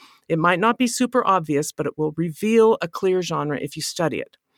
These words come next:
Now, personally, I enjoy reading fiction that's a little more on the literary side. And these novels do tend to favor the internal genres, as Kim is studying, but they aren't by any means defined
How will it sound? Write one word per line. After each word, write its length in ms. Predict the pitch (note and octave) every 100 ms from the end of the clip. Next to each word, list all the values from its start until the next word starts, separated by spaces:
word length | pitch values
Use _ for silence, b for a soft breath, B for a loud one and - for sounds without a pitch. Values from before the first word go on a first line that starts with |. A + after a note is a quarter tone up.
| -
Now, 60 | F#3+
personally, 400 | C4+ D#4+ C#4 G3
I 140 | F#3+
enjoy 260 | G#3+ G3 F3+
reading 260 | E3+ E3
fiction 380 | - D#3+ - E3
that's 200 | E3+ E3
a 60 | F#3
little 260 | F3 F3
more 220 | F3 D#3+ D3
on 140 | D3+
the 80 | C#3+
literary 420 | D3+ C#3 A#2 G2
side. 360 | - A#2+ B1+ _ B B B B
And 120 | G3+
these 200 | B3 B3
novels 320 | G#3+ F#3+ D3+
do 260 | D3+ G#3+ B3+
tend 260 | - A#3+
to 60 | A3+
favor 440 | - D#3+ D#3+ D#3+
the 180 | C#3+ D#3
internal 380 | D#3+ F3 F#3 G#3+
genres, 520 | F3 B2 B2 E3+ - D3+
as 320 | D3+ D#3 -
Kim 220 | - G#3
is 160 | E3+ D3
studying, 400 | - C#3 C3 C#3 B B B B
but 240 | G#3 G3 -
they 200 | G#3 G#3+
aren't 360 | B3 D4 -
by 140 | A#3 G#3
any 220 | A3+ A#3+
means 280 | A3 G#3 E3
defined 840 | D#3 F#3 - G3 F#3 C#3+ G2+ -